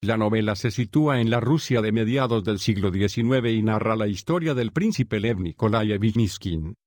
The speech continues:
quien, al igual que Dostoyevsky, sufre de epilepsia. Por ello, lo envían a Suiza en la infancia para que reciba tratamiento de un médico que, al morir el tutor del niño, se hará cargo económicamente de él.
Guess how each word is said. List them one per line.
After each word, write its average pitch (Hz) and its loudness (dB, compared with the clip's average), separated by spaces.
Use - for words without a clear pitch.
quien, 113 2
al 107 0
igual 117 0
que 123 -2
Dostoyevsky, 107 -2
sufre 117 -2
de 104 0
epilepsia. 104 -2
Por 139 -2
ello, 131 0
lo 117 -2
envían 151 2
a 120 2
Suiza 123 0
en 104 0
la 101 0
infancia 139 0
para 104 0
que - -2
reciba 165 -2
tratamiento 143 0
de 120 0
un 117 2
médico 165 0
que, 113 2
al 101 -2
morir 113 2
el 104 0
tutor 135 0
del 107 0
niño, 104 0
se - -2
hará 127 0
cargo 123 -2
económicamente 113 0
de 107 2
él. 82 -4